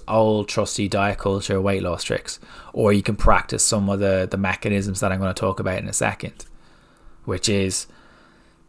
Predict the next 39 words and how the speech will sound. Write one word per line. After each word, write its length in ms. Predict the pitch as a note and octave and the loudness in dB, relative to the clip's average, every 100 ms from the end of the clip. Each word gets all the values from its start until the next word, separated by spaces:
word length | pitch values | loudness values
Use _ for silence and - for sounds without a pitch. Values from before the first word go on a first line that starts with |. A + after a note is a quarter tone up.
| _ - | _ -6
potentially 500 | - G#2 G2+ A2 G2+ | 0 2 2 2 4
looking 280 | G2+ G#2+ | 4 4
at 240 | G2+ F#2+ - - | 2 0 -4 -8
structure. 500 | - B2 A2+ - - - - - - | -2 0 0 -2 -8 -10 -10 -10 -6
So 320 | - A#2 G#2 - | 0 2 2 0
what 160 | C3+ C3 | -2 2
structure 420 | B2 A#2 - A2+ | 4 4 6 6
looks 240 | G#2+ G#2+ | 6 6
like 140 | A2 G2 | 4 4
with 100 | G2 | 4
a 60 | |
lot 200 | G2+ A2+ | 6 6
of, 200 | G#2 - - | 4 0 -2
an 140 | A2+ | 2
awful 220 | G#2 - | 2 2
lot 80 | F#2+ | 0
of 40 | |
my 80 | F#2 | 0
clients 400 | - A2 G#2 G2 | 2 4 4 2
is, 220 | F#2 F2+ | 0 0
right, 200 | G2+ F#2 - | 0 -2 -4
three 240 | - A2 | -4 0
main 260 | G#2+ G#2+ G2+ | 2 2 2
meals, 280 | F#2+ G2 - | 2 0 0
two 240 | - G2 | -2 0
or 80 | F#2+ | 2
three 180 | - F2 | 0 -2
snacks 380 | - F#2 - - | -2 -4 -6 -4
a 40 | |
day. 220 | E2+ D#2+ - - | -4 -6 -10 -6
People 220 | A#2 A2 | -2 2
are 20 | |
like, 60 | A2 | 2
"Well, 80 | A2+ | 2
that's 160 | G#2+ | 2
too 140 | - F#2+ | 0 0
basic." 360 | G#2 G#2+ - | 0 0 -4
It's 100 | - | -4
like, 140 | G2 | -6